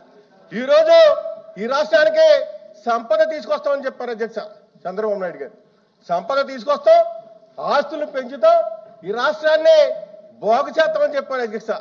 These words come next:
చాలా సంతోషం, మేమందరూ కూడా నమ్మాం, అధ్యక్ష. తీరా సూపర్ సిక్స్ పథకం వర్తింపు చేయమంటుంటే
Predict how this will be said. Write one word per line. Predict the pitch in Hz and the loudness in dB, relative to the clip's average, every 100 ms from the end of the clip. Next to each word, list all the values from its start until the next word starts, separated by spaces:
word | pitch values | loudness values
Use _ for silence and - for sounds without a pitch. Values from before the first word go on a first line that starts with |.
| - - _ _ _ - | -10 -20 _ _ _ -10
చాలా | 175 254 | -6 -4
సంతోషం, | 254 247 233 320 320 233 - - - _ - | -6 -4 2 4 4 0 -4 -14 -20 _ -8
మేమందరూ | 165 185 214 254 | -6 -6 -8 -6
కూడా | 277 277 269 247 - _ _ - | -2 0 0 -2 -12 _ _ -10
నమ్మాం, | 165 202 277 330 | -6 0 4 6
అధ్యక్ష. | 320 320 311 311 208 - - _ _ _ _ | 6 2 0 -2 -2 -10 -20 _ _ _ _
తీరా | 175 240 339 330 302 - - - | -6 2 4 4 2 -2 -14 -16
సూపర్ | 196 247 285 330 | -4 -4 -2 -6
సిక్స్ | 320 247 294 | -8 -8 -6
పథకం | 302 294 311 285 - - - 156 | -4 2 2 2 -2 -14 -12 -4
వర్తింపు | 226 - 311 294 | -2 -4 -10 0
చేయమంటుంటే | 302 294 285 285 277 | 2 2 -2 -2 2